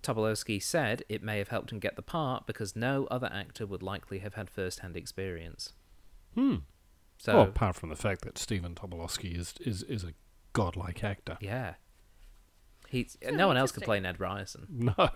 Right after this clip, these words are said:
Speaker 1: Absolutely not.
Speaker 3: No, that, uh, that was really good. I mean, yeah, he did such a good job.
Speaker 1: Mm.
Speaker 3: Yeah. Oh, wow, that'd be scary, amnesia.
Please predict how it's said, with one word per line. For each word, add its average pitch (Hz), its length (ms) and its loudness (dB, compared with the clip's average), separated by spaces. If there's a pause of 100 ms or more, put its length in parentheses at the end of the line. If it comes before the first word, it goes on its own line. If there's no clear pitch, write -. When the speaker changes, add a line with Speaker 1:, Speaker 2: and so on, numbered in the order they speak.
(100)
Speaker 1:
Absolutely 90 580 -2
not. 98 140 -6
Speaker 3:
No, 466 120 2
that, 302 340 2
uh, 294 80 -2
that 302 120 -6
was 294 160 -10
really 269 160 -4
good. 240 180 -4
I 156 60 -2
mean, 180 220 -8
yeah, 180 240 -4
he 190 120 -10
did 190 200 -10 (200)
such - 280 -14
a 208 40 -12
good 175 180 -10
job. 120 340 -8 (320)
Speaker 1:
Mm. 82 200 -10 (120)
Speaker 3:
Yeah. 196 320 -8 (760)
Oh, 240 60 -14 (100)
wow, 175 180 -16
that'd - 160 -18
be 180 80 -16
scary, - 560 -20
amnesia. 160 380 -18